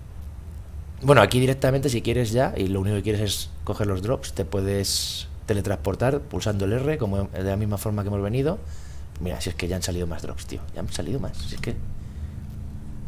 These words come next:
No. Ahí no quiero que te poses, pósate bien, capullito. Joder. Ay,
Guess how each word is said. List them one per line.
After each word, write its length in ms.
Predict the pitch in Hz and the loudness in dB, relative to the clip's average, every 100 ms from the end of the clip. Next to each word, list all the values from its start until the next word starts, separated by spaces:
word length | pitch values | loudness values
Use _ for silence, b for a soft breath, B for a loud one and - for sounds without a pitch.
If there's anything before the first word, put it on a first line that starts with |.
| - 65 | -6 -2
No. 160 | 85 - - - - - - - - - - - - - - - - - - | -2 -2 -4 -6 -6 -6 -6 -6 -8 -8 -10 -10 -10 -10 -10 -10 -10 -10 -8
Ahí 120 | 69 | -6
no 100 | 80 | -4
quiero 200 | 80 80 | -4 -2
que 80 | 80 | -2
te 200 | 78 82 76 - - | -4 -4 -6 -8 -2
poses, 480 | 95 92 95 87 | 0 0 -2 -2
pósate 640 | - - - 92 - - 69 | -4 -4 -2 -2 -2 -4 -2
bien, 300 | 104 117 - - - - - | 0 0 -2 -6 -8 -6 -6
capullito. 680 | - - 139 110 - - - - - - - - - - - - - | -4 -4 -2 -2 -4 -8 -8 -8 -8 -8 -8 -8 -6 -4 -4 -4 -6
Joder. 200 | - - - - - - - - - B B B B B B B B B B B B B B - 92 | -4 -4 -4 -4 -4 -6 -6 -6 -8 B B B B B B B B B B B B B B -4 6
Ay, 800 | - 98 - - - - - | 10 10 10 6 2 -2 -6